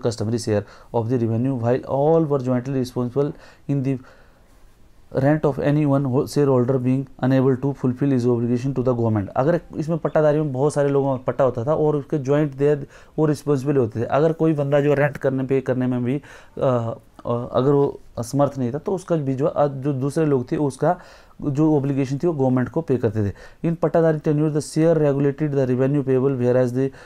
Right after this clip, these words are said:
भाईचारा tenure the revenue payable regulated the share। ये जो है उसका पट्टादारी और इसमें थोड़ा वाइस वर्सा है। ठीक है फ्रेंड्स, तो ये जो है इसका मैंने आपको पढ़ाया लैंड टेन्योर सिस्टम जो है किस तरह का जो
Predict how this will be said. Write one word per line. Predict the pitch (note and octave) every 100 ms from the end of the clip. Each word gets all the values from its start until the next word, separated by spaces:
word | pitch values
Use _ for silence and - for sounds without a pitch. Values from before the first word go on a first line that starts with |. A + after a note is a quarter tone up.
| - -
भाईचारा | B2+ B2+ C#3 C#3
tenure | C#3 B2+ C3+
the | C3+
revenue | B2+ A#2+ B2 B2+
payable | B2+ A#2 A#2+
regulated | A#2+ A2+ G#2+ A#2
the | A2+ A#2
share। | A#2+ G#2 - - - C#3
ये | C#3+
जो | C3+
है | C#3
उसका | B2+ - C3+
पट्टादारी | B2+ B2 B2 A#2+
और | B2+
इसमें | A2+ C#3+ D#3
थोड़ा | - C3
वाइस | A#2+ A#2+ A#2
वर्सा | A2 - G#2
है। | F2+ F2 - - -
ठीक | F#3
है |
फ्रेंड्स, | A#2+ G#2 - - - -
तो | C#3+
ये | B2 D#3 E3+
जो | C#3+
है | C#3+
इसका | - C#3 D#3+ - - -
मैंने | C3 C3
आपको | C3 B2+ C#3+
पढ़ाया | A#2 A2 C3
लैंड | A#2+ B2
टेन्योर | A#2 A2 A2+
सिस्टम | A2+ A2 A2+ A2
जो |
है | B2 C3+
किस | B2+
तरह | A#2+ A2
का | B2+ D3 - - -
जो | B2 B2 A#2+